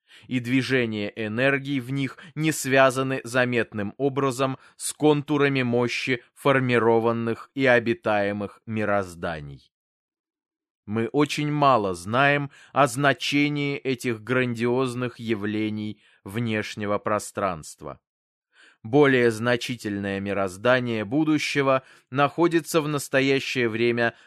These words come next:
в процессе формирования. Мы видим его необъятность, мы можем различить его протяжение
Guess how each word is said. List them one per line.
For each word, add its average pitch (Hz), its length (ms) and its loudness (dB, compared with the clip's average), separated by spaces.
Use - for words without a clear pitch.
в - 140 -20
процессе 131 680 0
формирования. 110 1080 0
Мы 120 240 0
видим 131 360 0
его 120 280 0
необъятность, 107 1120 0
мы 147 140 2
можем 160 380 4
различить 143 760 0
его 131 340 0
протяжение 123 1040 -2